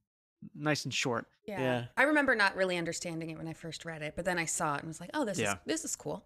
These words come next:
Speaker 1: I mean, they, they made it a big deal, like, in the reboot thing where it was like, "Oh, yeah, there's no Anime Lizzie," and then comes back at the, at the end of it, and it's like, "Ha ha, gotcha, we still got Anime
Speaker 3: Oh.
Speaker 1: Lizzie."
Speaker 3: Yeah.
Speaker 1: Yeah.
Speaker 3: You know, the other thing about that audition process, when I went to Disney,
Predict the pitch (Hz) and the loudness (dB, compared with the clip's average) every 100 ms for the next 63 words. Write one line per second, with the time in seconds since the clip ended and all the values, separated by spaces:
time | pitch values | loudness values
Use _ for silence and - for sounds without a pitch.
0 | - 190 220 190 254 254 175 247 226 220 | -2 2 2 4 4 4 2 4 4 4
1 | 185 139 151 139 135 147 143 135 127 135 | 4 2 2 4 4 6 6 4 2 2
2 | 123 - 127 117 113 135 127 120 - 113 | 2 0 -2 0 0 0 0 -4 -4 -6
3 | 107 107 107 107 107 113 110 104 - 226 | -4 -2 -2 -2 -4 -2 0 0 0 2
4 | 226 202 165 147 156 151 147 143 127 135 | 4 4 2 2 2 4 4 2 2 0
5 | 127 123 117 120 117 113 110 - _ _ | 0 -2 -2 -2 -2 -2 -6 -10 _ _
6 | _ _ 139 117 123 110 107 120 110 - | _ _ -2 2 2 2 2 -4 -6 -6
7 | 104 101 104 127 113 117 117 113 110 107 | -4 -6 -4 -4 0 0 0 0 0 0
8 | 113 110 131 127 208 233 277 262 220 247 | -2 -2 2 4 6 6 6 4 4 4
9 | 269 196 180 170 170 - 202 185 - 175 | 4 4 4 4 2 2 4 6 6 6
10 | 170 - - - 120 - - - - - | 6 6 4 4 2 -2 -16 -20 -20 -10
11 | - 113 113 113 107 101 110 104 104 _ | -2 2 2 2 0 -4 -4 -4 -6 _
12 | _ _ - 160 160 160 160 143 147 123 | _ _ 4 6 8 6 4 2 2 4
13 | 123 120 117 107 120 110 131 - 107 117 | 4 4 -2 -2 -4 0 -2 -2 -2 0
14 | 110 104 113 101 107 104 107 110 107 101 | 2 2 -2 0 0 0 0 -2 -4 -4
15 | 117 127 143 - | -4 -2 -4 -4